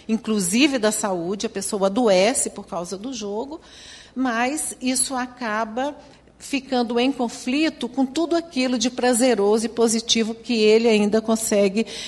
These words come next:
perceber na situação do jogo. Nós não temos indicadores específicos que mostra, que determina quem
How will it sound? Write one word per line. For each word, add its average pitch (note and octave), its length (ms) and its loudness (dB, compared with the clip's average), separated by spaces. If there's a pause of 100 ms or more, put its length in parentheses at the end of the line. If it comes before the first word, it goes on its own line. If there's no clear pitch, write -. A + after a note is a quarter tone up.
(160)
perceber G#3 520 6
na G#3+ 100 4
situação G#3 500 0
do G3+ 140 -2
jogo. - 420 -2 (960)
Nós A3+ 280 2
não D4 240 6
temos A#3+ 760 0
indicadores A3+ 840 2
específicos B3+ 1080 0
que A#3+ 340 -2
mostra, A3 540 0
que A#3+ 100 -4
determina G#3 760 -2
quem C#4 360 2